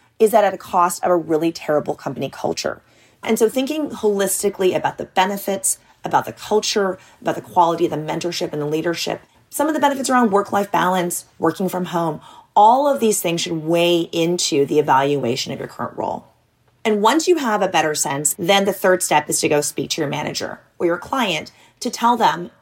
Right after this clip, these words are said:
what you've learned and to work with them collaboratively to try to find a solution where both sides can feel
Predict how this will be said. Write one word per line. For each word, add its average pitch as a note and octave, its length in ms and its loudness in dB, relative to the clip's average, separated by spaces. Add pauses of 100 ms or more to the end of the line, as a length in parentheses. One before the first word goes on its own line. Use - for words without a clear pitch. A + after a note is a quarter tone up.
(160)
what F#3 280 0
you've F3 160 -2
learned E3 500 -2 (400)
and G#3 100 0
to A3 80 4
work F#3+ 240 2
with F#3+ 120 0
them F3+ 120 -2
collaboratively D#3+ 680 0
to E3+ 60 -8
try D3+ 280 -4
to D#3+ 80 -6
find B2 260 -6
a C#3+ 40 -4
solution F3 680 -2 (240)
where F#3 180 2
both F#3+ 240 2
sides D#3 380 -2
can E3 140 -8
feel D#3 360 -4